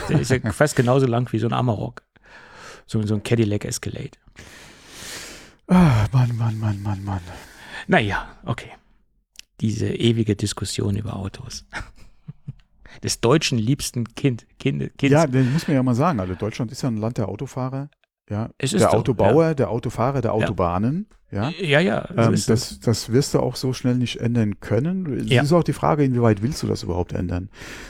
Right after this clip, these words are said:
Speaker 2: Weil, ähm, klar kannst, kannst du sagen, hier das deutsche Autobahnnetz ist noch ausbaufähig,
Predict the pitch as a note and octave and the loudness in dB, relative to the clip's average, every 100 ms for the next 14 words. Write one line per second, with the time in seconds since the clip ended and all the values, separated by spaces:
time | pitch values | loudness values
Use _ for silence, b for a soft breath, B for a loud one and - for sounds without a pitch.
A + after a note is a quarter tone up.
0 | B - F#2+ G2 G#2 G#2 G2 G#2+ G#2 F#2 | B 2 6 6 6 2 0 -2 -6 -10
1 | G2+ - G#2+ A#2+ A#2 A2+ - C3 G2+ A2+ | -6 0 2 2 0 0 -6 -10 0 2
2 | A2 G#2 G#2 A2+ G#2+ G#2+ G#2 - - G#2+ | 4 4 4 2 2 2 2 -2 0 2
3 | G#2+ A2+ G#2+ A2 G#2+ G#2+ - - G#2+ - | 2 0 0 2 2 2 0 -2 -4 -2
4 | A2 G2 G2+ - G#2+ G2+ A2+ A2 | 0 2 0 2 2 2 2 2